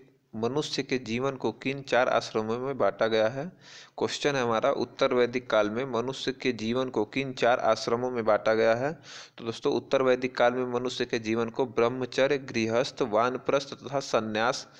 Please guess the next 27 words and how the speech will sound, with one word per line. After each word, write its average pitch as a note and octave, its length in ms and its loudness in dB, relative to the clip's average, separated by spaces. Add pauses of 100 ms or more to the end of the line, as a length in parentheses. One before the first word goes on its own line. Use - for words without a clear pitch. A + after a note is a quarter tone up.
(400)
के B2+ 100 2 (120)
इन C#3 160 -4
चार B2 320 4
आश्रमों A2 520 0
में C#3 200 -2
बांटा A2+ 300 0
गया G#2 240 2
है। F#2 240 0 (460)
नेक्स्ट C#3 300 -2
है, D3+ 80 0
उत्तर C3+ 360 2
वैदिक B2+ 360 2
काल B2 200 2
के B2+ 120 -4
महत्वपूर्ण A#2 580 -4
देवता A2+ 300 2
कौन A#2 360 -2
थे? D3 80 -4 (460)
तो - 80 -6
उत्तर C#3+ 360 -2
वैदिक B2+ 340 0
काल B2+ 220 2
के B2+ 80 -2
महत्वपूर्ण A#2+ 560 -4
देवता A2+ 280 2
प्रजापति G#2+ 720 -2
थे। F#2+ 220 -6